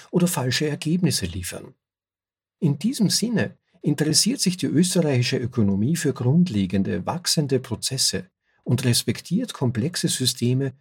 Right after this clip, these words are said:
als das unvorhersehbare, nichtlineare Phänomen, das sie sind. Sie zieht es vor, den Markt zu beobachten, zu betrachten und zu verstehen, anstatt ihn mit Hilfe von Statistiken und Modellen zu kontrollieren und zu steuern.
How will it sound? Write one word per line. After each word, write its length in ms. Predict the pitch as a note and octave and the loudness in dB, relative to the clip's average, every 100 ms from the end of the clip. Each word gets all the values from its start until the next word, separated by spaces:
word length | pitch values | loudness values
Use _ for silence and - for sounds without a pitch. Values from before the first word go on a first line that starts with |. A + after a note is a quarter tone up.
| _ | _
als 180 | E3 C3+ | -4 0
das 160 | D#3+ - | 0 0
unvorhersehbare, 1160 | - B3 G#3+ D#3+ A2+ A#2 A2+ A2+ A2+ G#2+ G#2+ G#2 _ _ | 0 0 0 -2 2 2 2 0 0 0 0 -2 _ _
nichtlineare 880 | C3+ A#3 - E3 D3+ B2 A2+ C#3+ B2 | 0 2 0 0 2 2 2 0 0
Phänomen, 680 | B2+ A2+ G#2+ A2 B2 B2 - _ - | 2 2 2 2 2 0 -2 _ -8
das 240 | - - | -2 0
sie 100 | A#2+ | 2
sind. 600 | - - C#3 F#2+ F2 - _ _ _ _ _ - | 0 0 -2 -4 -8 -14 _ _ _ _ _ -4
Sie 180 | - | -2
zieht 280 | B2 - B3+ | 0 0 2
es 140 | G3 - | 2 2
vor, 280 | - E3+ | 2 0
den 200 | F#3 E3+ | 2 2
Markt 320 | C#3+ C#3 D#3+ - | 0 -4 -4 -4
zu 140 | G#2+ | -4
beobachten, 800 | A2+ G2 F#2 F2 F2 - A2+ - _ _ | -4 -4 -6 -6 -8 -12 -16 -16 _ _
zu 140 | - A2+ | -8 -4
betrachten 640 | A#2+ A2 D3 F3+ - - | -2 0 0 -2 -6 -4
und 200 | C#3+ C#3 | -2 -2
zu 140 | - | -2
verstehen, 720 | B2 B2 - - A#2+ C#3 G#2+ - _ _ _ | 0 0 0 0 0 0 -6 -10 _ _ _
anstatt 380 | - B2 D#3+ C#3 | -2 0 0 0
ihn 100 | C3 | 2
mit 140 | A#2+ A#2 | 2 2
Hilfe 340 | F#3 A3 F#3 | -2 0 0
von 200 | F3+ A2+ | 0 0
Statistiken 680 | - G#2 F3+ G#3 - F3+ D3+ | 0 -2 0 -2 0 -2 0
und 100 | B2+ | 2
Modellen 580 | A2 - B2 C#3 B2 - - | 2 2 0 0 -2 -6 -10
zu 100 | - | -8
kontrollieren 840 | - E3 C3 D3 B2+ C#3+ E3 C3 - - | -2 -2 2 2 2 4 4 2 -4 -4
und 180 | D#3 C3 | -2 0
zu 160 | D3+ | -2
steuern. 680 | - - A#2 B2+ G#2 - | -2 -2 0 0 -2 -4